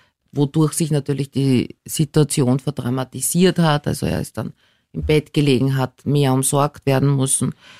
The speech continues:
Die Mutter hat an Asthma gelitten und war natürlich mit der Pflege des Vaters auch vollkommen überlastet. Dadurch hat,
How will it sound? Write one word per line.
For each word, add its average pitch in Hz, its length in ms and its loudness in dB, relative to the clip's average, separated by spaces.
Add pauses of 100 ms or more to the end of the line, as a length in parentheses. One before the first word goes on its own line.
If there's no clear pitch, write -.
(260)
Die 165 60 2
Mutter 196 440 6
hat 156 360 0 (120)
an 165 140 2
Asthma 180 560 2
gelitten 214 920 2 (160)
und 160 180 -6
war 139 120 2
natürlich 160 300 0
mit 170 160 0
der 165 100 0
Pflege 156 360 2
des 156 200 0
Vaters 143 440 0
auch 117 160 -4
vollkommen 127 480 -2
überlastet. 127 580 -6
Dadurch 131 300 -6
hat, 139 140 -4